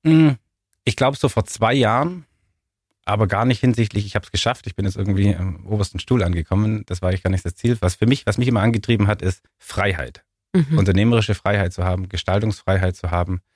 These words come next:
Speaker 1: Ähm, Volkert Wilken und ich, das war ja die letzten acht, neun Jahre der Zusammenarbeit, das ist ja eine extrem enge Freundschaft entstanden. Schon so eine, so eine Mentorenrolle, was er für mich war. Und ich konnte, glaub ich, sehr, sehr viel von ihm lernen.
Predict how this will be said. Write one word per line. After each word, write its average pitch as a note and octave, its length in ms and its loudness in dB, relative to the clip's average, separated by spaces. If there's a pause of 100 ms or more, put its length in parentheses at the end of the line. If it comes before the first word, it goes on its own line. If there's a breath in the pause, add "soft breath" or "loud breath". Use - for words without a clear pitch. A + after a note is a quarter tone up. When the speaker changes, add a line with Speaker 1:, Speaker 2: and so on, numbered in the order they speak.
(420)
Speaker 1:
Ähm, D#2+ 420 -2
Volkert F2 280 0
Wilken G2 220 2
und E2 60 0
ich, F#2+ 200 -4
das - 240 -6
war E2+ 100 0
ja E2+ 300 0 (240)
die - 60 -10
letzten F2 380 -8
acht, F2 260 -8
neun F2 180 -4
Jahre E2+ 220 -2
der E2+ 100 -4
Zusammenarbeit, F2 680 -2
das F2 80 -20
ist - 40 -20
ja E2+ 60 -6
eine E2 220 -8 (100)
extrem - 540 -10
enge F2+ 260 -8
Freundschaft F2 500 -8
entstanden. F2+ 580 -2 (680)
Schon F2 200 2
so F2 120 2
eine, F2+ 300 4 (760)
so - 100 -8
eine D#2 80 -4
Mentorenrolle, E2+ 720 -2
was E2+ 180 -6
er E2+ 60 -16
für E2+ 120 -10
mich F2 220 -10
war. E2+ 140 -6
Und E2+ 80 -8
ich - 220 -16
konnte, F2 180 -6
glaub E2 160 -8
ich, - 100 -20
sehr, F2+ 140 -6
sehr F2 140 -6
viel A#2+ 180 -2
von G2 160 -4
ihm F#2+ 120 -2
lernen. G#2 360 2